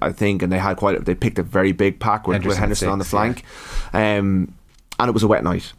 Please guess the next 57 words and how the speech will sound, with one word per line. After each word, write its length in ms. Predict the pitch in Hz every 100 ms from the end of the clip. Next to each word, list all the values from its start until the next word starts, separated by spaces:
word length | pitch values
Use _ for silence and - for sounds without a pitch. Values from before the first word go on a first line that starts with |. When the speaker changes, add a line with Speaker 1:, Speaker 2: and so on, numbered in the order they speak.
| - - - _
Speaker 1:
So 340 | - 113 104 101
on 80 |
a 60 | 98
wet, 260 | 98 110 -
squally 400 | - 101 98 95
night, 240 | 95 95
I 60 | 92
suppose 420 | - 107 98 95
you 100 | 95
want 160 | 98
another 220 | 92 95 92
forward, 420 | - 95 98 -
because 240 | 90 90
there's 100 | 85
gonna 160 | - 95
be 60 |
more 160 | 90 95
scrums, 280 | - 113 107 95
there's 120 | 90
gonna 140 | 95
be 60 | 92
more 200 | 92 92
drop 240 | 92 -
balls. 460 | 98 101 101 92 - - - - -
There's 200 | 104 98
also 260 | 107 104 98
gonna 180 | 98
be 80 | 90
just 180 | 87 87
more 220 | 101 92
tight 340 | - - 92 -
stuff. 400 | - 87 - -
And 120 | 87
the 60 | 87
kind 220 | - 117
of 80 | 98
game 240 | 107 107
that 100 | 98
it 60 | -
was, 480 | 90 101 98 92 -
he 140 | 92
obviously 300 | 95 90 92
made 220 | 90 92
that 120 | 90
call. 240 | - 98 98
But 460 | - - - -
maybe 220 | 117 117 113
on 60 |
a 60 | 107
drier 360 | 107 107 107
day, 200 | 98 104
you 140 | 98 92
might, 280 | 95 92 -
against 320 | 98 107 104 101
a 40 |
different 260 | 104 -
op-, 120 | 95